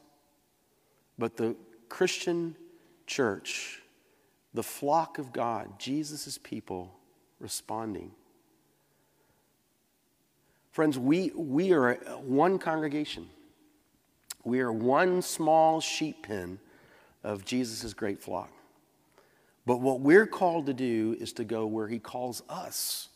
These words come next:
and to follow him and to do the work that he gives us to do. Trusting the good shepherd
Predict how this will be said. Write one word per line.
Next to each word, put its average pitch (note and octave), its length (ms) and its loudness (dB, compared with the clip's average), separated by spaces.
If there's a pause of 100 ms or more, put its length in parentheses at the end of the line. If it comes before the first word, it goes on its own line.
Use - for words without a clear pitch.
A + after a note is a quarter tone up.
(640)
and A2+ 140 -4
to A2+ 80 -8
follow D#3 480 4
him C3 560 -2 (960)
and G#2 100 -8
to A2 80 -8
do B2+ 260 4
the C3 120 0
work A#2 300 -4
that A2 120 -10
he A#2 80 -16
gives A2+ 320 -6 (100)
us C#3+ 260 -8
to - 120 -14
do. F2+ 240 -10 (1400)
Trusting G#3 800 0
the E3+ 100 2
good C#3 300 -2
shepherd G2 640 -2